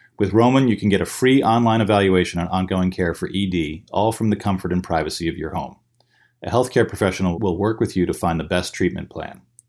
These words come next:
If medication is appropriate, Roman will ship it to you with free two-day shipping. The whole process is straightforward, simple, and discreet. Getting started is simple, too. Just go to get roman dot com slash belmont and complete an online visit.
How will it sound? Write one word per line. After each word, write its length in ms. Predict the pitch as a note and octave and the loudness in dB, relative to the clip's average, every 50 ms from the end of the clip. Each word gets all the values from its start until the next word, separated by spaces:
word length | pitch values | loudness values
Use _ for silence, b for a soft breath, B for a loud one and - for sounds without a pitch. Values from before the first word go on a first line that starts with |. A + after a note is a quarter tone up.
| _ - | _ -18
If 140 | - - G2 | -10 -4 -2
medication 480 | G2+ G#2+ A2 - A#2+ A#2 A2+ - A#2 | -2 -2 0 2 2 2 2 2 0
is 80 | G#2+ F#2+ | 0 0
appropriate, 640 | G2+ - - B2 B2+ A#2+ - G2 F2 E2 D#2+ - _ _ | -2 0 2 2 2 2 2 2 0 0 0 -4 _ _
Roman 260 | G2+ G2 G2 G2 F2+ | -4 -2 -2 0 -2
will 120 | F2 D#2 - | -2 -4 -6
ship 240 | - - F2+ - G2+ | -4 -4 -4 -4 -4
it 60 | F2+ | -4
to 100 | - F#2+ | -2 -2
you 80 | E2 | -2
with 120 | D#2 D#2 - | -2 -4 -6
free 380 | - - - A#2 A#2 A#2 A2+ | -10 -2 0 2 2 4 2
two-day 360 | A2 - A2 G#2+ F#2+ F#2 F2+ F2 | 0 2 2 2 2 2 2 0
shipping. 420 | - - D#2 - D2+ - - - _ _ b b b b b b b b b b b - | -2 -6 -8 -8 -10 -14 -16 -20 _ _ b b b b b b b b b b b -14
The 80 | - - | -4 0
whole 200 | B2 C3+ D3 - | 2 2 2 2
process 420 | B2+ G#2+ G#2 G2+ - G#2 F2+ - | 2 2 2 4 2 0 0 0
is 120 | E2+ - | -4 -6
straightforward, 640 | - - A#2 A#2 A#2+ A2 - A#2+ A2+ A2+ A2 G#2+ G2+ | -4 0 2 2 2 2 2 4 4 4 4 2 0
simple, 400 | - - A2 F#2+ F#2+ G#2+ G2 F#2 | 0 0 -2 0 2 0 0 0
and 120 | F2 F2+ F2 | 0 -2 -2
discreet. 440 | F#2 - - - F#2 D#2+ - - _ _ _ _ _ _ _ _ _ _ _ _ _ | -2 -4 -4 -4 -6 -6 -6 -8 _ _ _ _ _ _ _ _ _ _ _ _ _
Getting 200 | - A2+ C3 C3 | 0 0 2 2
started 360 | - - C3 C3+ D3 B2 F2+ | 2 2 4 4 4 4 2
is 100 | E2 - | 0 -2
simple, 280 | - F2+ D#2+ - - E2+ | -2 -4 -6 -4 -6 -8
too. 340 | - - B2 G2+ - - - _ _ _ _ | -2 2 2 2 2 -2 -6 _ _ _ _
Just 200 | - G#2+ G#2 - | -6 -6 -2 0
go 120 | A2+ G#2 | 0 0
to 80 | F2 E2+ | 0 0
get 280 | E2+ - B2 C#3 - | 0 0 0 0 2
roman 320 | A#2+ A#2 A#2 A#2 A#2 A2 F#2+ | 0 0 2 2 2 2 2
dot 240 | G#2 G2 G#2 - - | 2 2 0 0 -2
com 320 | - G2 F#2+ F#2+ F#2 F#2 | -2 0 0 2 2 0
slash 520 | F#2 - - - F2 E2 D#2+ D2+ - - - | 0 -2 -2 -2 0 0 0 -2 -4 -6 -4
belmont 420 | - F#2 F#2+ F#2 D#2+ D2 D2+ - - _ | -2 0 0 0 -2 -2 -6 -8 -10 _
and 140 | F#2 F2 - | -10 -10 -8
complete 320 | - F2+ F#2 - F2+ D#2+ | -8 -8 -4 -4 -4 -4
an 80 | D#2 D2 | -4 -4
online 480 | D2+ G2 G#2 G#2+ G#2+ G2+ G2 F#2+ F#2+ E2+ | -2 -2 0 0 2 0 2 0 0 0
visit. 280 | E2+ D#2 - B1+ - | -2 -4 -6 -10 -14